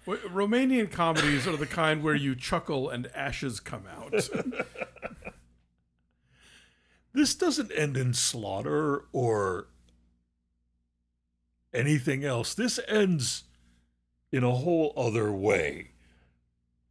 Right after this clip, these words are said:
Speaker 2: Because I know, because I've seen these.
Speaker 1: Sure.
Speaker 2: I know wh-, I, I know enough about this, this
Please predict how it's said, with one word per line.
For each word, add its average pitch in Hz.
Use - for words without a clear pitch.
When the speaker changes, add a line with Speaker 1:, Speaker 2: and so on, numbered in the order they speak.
Speaker 2:
Because 123
I 113
know, 127
because 143
I've 95
seen 196
these. 85
Speaker 1:
Sure. 120
Speaker 2:
I 165
know 226
wh-, 196
I, 180
I 226
know 214
enough 190
about 156
this, 165
this 156